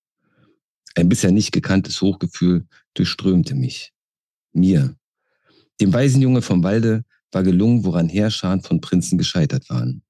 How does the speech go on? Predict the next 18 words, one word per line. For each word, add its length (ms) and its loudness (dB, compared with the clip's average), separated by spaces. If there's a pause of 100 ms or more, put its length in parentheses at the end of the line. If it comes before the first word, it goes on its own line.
(560)
Flüchtig 460 0 (260)
sah 200 0
ich 100 2
mich 160 2
auf 100 -2
dem 200 0
Hof 220 -2
um. 280 -2 (1000)
Vor 120 0
dem 140 2
Tor 280 0
zur 200 -2
Hauptburg 540 0
saßen 380 0
zwei 200 -2
Soldaten 480 0
und 140 0
schliefen. 500 -10